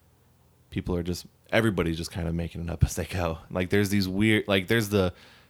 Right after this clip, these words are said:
like, you, once you're in it, you can kinda see all the different weird aspects, and, like, here's the, here's all the, the people trying to take advantage of artists over here, but here's, like, all the people with actual services for artists over here,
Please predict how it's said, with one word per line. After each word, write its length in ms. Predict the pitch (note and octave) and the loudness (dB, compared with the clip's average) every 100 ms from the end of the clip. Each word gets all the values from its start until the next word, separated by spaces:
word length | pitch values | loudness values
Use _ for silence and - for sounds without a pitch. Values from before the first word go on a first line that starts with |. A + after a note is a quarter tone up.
| _ _ _ _ _ | _ _ _ _ _
like, 200 | - F#2+ | -4 -2
you, 320 | G#2 G#2+ G#2+ F#2+ | 0 -2 -4 -2
once 240 | A#2 - | -2 2
you're 100 | G#2 | 2
in 80 | G#2+ | 4
it, 40 | |
you 100 | F#2+ | 2
can 140 | F2+ F#2 | -2 -4
kinda 240 | G2+ F#2 | -2 -2
see 180 | - G#2 | -2 0
all 160 | F2+ F2 | 0 -2
the 100 | F2 | -6
different 460 | E2+ F#2 - E2+ | -4 -4 -4 -6
weird 280 | F2+ F2+ F2 | -4 -2 0
aspects, 560 | F2 F2 - F2 - - | -2 -4 -6 -10 -10 -10
and, 80 | F2 | -8
like, 180 | E2+ - | -8 -6
here's 300 | G#2+ G#2 F2+ | -2 -2 0
the, 240 | G2 F2 | 0 0
here's 260 | E2 G2+ G2 | 0 0 2
all 160 | G2 | 2
the, 220 | F#2 F2 - - - | 2 0 -2 -12 -16
the 80 | - | -8
people 220 | G2 G2 | -4 -2
trying 160 | F#2 F#2 | -2 -2
to 40 | |
take 180 | F2+ F2 | -2 -4
advantage 320 | F2 F2+ F2+ | 0 0 0
of 100 | F2+ | 0
artists 360 | E2+ F2 F2 - | 0 0 -2 -2
over 140 | F2+ F2 | 0 -2
here, 580 | - F#2 F2+ E2+ E2 - _ _ _ | -2 0 0 0 -2 -8 _ _ _
but 120 | - F2 | -4 0
here's, 380 | G#2+ G#2 G2 F#2 | 2 2 2 2
like, 160 | F2+ | 2
all 160 | F#2 F#2 | 2 0
the 100 | F2 | 0
people 260 | F#2+ F2+ | -4 -4
with 160 | F2 E2+ F2+ | -4 -2 0
actual 340 | F2 - F2+ | 0 -2 -4
services 500 | - F#2+ F2 - F2 | 0 0 0 -4 -6
for 160 | - - | -4 0
artists 420 | F2 E2+ - F2+ | 0 -2 -4 -4
over 160 | E2+ | -4
here, 460 | E2+ G2+ F2+ F2 | -4 -2 0 -2